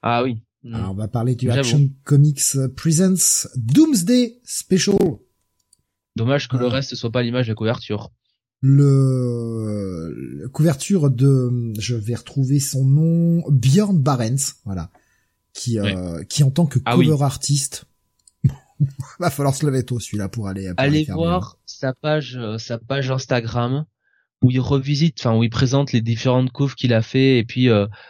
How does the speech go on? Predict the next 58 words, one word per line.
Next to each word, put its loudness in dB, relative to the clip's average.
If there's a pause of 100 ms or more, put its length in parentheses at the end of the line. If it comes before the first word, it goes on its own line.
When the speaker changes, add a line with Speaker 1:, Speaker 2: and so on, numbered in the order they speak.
(160)
Speaker 1:
d'autres 0
trucs 0
qui, 2
qui, 2
qui, 2
qui 0
l'inspirent. 2
Ce -2
mec 2
a 2
un 0
talent 0
fou, -8 (140)
ça 0
y 4
a 0
pas 0
Speaker 2:
Ouais, 0
Speaker 1:
photo. -4 (160)
Speaker 2:
le -6
mec -4
a -4
un -2
style, -2
euh, -4 (340)
alors 0
oui, 4
là 4
aussi, 2
hein, 2
on -2
sent -4
bien 0
le -2
côté, -2
euh, -4
colorisation -4
digitale, -2
et -4
cetera, -2
et -8
on -10
sent -6
que -16
le -4
mec -6
travaille -6
sur, -10
euh, -8 (360)
sûrement -4
sur -4
des -4
modèles -4
trois -6
D -2
et -6
tout, -4
mais -4